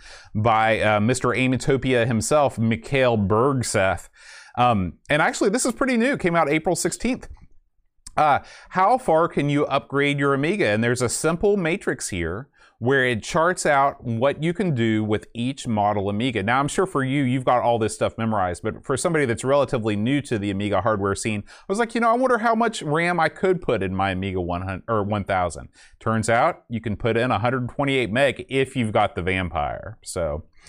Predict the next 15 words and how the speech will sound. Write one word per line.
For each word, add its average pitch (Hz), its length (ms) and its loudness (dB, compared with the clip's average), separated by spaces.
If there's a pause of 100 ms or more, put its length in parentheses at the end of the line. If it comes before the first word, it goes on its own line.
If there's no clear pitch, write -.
(360)
um, 104 440 2 (800)
but 135 160 2
anyway, 170 440 4
have 131 100 2
you 170 80 2
seen 202 240 2
any 208 180 2
kind 202 200 0
of 180 80 2
a 143 40 4
grid 147 280 2
like 180 160 0
this 180 160 -4
before, 190 340 -2
Aaron? 233 280 -4